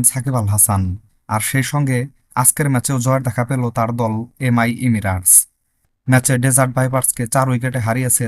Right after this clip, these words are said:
সাকিব আল হাসানের দল এমআই এমিরেটস। ম্যাচে প্রথমে টসে হেরে ব্যাট করতে নেমে শুরুতে ভালোই মেরে খেলতে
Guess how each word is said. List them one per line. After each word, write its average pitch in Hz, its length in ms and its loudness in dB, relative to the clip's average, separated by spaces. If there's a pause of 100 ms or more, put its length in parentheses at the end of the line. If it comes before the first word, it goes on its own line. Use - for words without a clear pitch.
সাকিব 123 240 -4
আল 113 160 -2
হাসানের 120 380 -2
দল 110 180 -2 (180)
এমআই 117 280 0 (120)
এমিরেটস। 95 440 -2 (520)
ম্যাচে 120 260 0
প্রথমে 127 480 -2
টসে 127 320 -4
হেরে 127 180 -2
ব্যাট 123 240 -4
করতে 131 220 -6
নেমে 123 260 2 (460)
শুরুতে 151 460 -2 (500)
ভালোই 127 360 2
মেরে 143 360 -2
খেলতে 127 200 -4